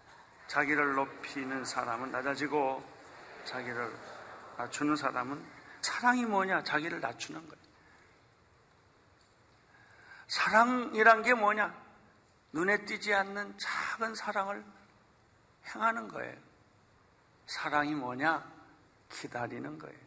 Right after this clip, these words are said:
인내하는 거예요. 사랑이 뭐냐? 자랑하지 않는 거예요. 이렇게 하고만 있으면 사람들이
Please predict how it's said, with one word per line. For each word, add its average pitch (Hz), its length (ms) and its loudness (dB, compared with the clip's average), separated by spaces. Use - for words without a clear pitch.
인내하는 180 640 -8
거예요. - 240 -12
사랑이 196 680 4
뭐냐? 185 720 4
자랑하지 117 560 -4
않는 - 180 -8
거예요. - 380 -18
이렇게 226 300 6
하고만 247 500 10
있으면 202 680 2
사람들이 170 720 0